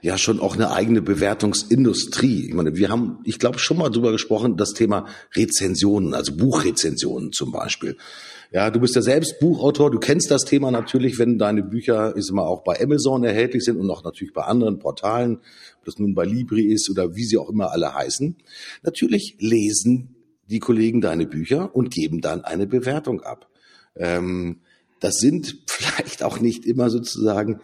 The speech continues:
ehrliche Bewertungen. Da sind, ich kann mir vorstellen, auch mal durchaus ein paar Wettbewerber mit dabei, die dir den Erfolg auch nicht gönnen und sagen, "Ja, ja, das von dem Stefan eigentlich, das, ja, das muss man nicht lesen, muss man nicht lesen, zu viele Dinge drinne."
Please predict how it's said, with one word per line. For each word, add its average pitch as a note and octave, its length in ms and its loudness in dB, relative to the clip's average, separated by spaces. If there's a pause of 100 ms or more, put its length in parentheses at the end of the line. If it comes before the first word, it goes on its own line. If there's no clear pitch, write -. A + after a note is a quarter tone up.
(200)
ehrliche C#3+ 520 4
Bewertungen. D3+ 680 2
Da B2+ 140 4
sind, C#3+ 340 0
ich - 160 0
kann B2+ 180 -2
mir A#2+ 100 2
vorstellen, - 500 2
auch - 200 -4
mal - 160 -4
durchaus - 520 0
ein A#2+ 100 -4
paar F#2 220 -2
Wettbewerber G#2 580 2
mit F2+ 200 -2
dabei, G2 420 2 (360)
die C3+ 80 2
dir C3+ 140 6
den C3+ 200 2
Erfolg D3+ 380 2
auch A2+ 120 -2
nicht A#2+ 180 0
gönnen C#3 240 2
und B2+ 80 2
sagen, F#2+ 260 0
"Ja, - 120 -6 (100)
ja, - 120 -6 (100)
das - 180 -4 (460)
von - 220 -2 (100)
dem - 100 -12
Stefan - 380 -6
eigentlich, - 340 -10
das, - 360 -4 (920)
ja, - 100 -8 (840)
das - 260 -18
muss - 160 -4
man - 120 -10
nicht - 160 -18
lesen, - 360 -10
muss - 160 -10
man - 80 -18
nicht - 160 -18
lesen, - 320 -14
zu - 120 -10
viele - 180 -12
Dinge - 260 -10
drinne." - 320 -14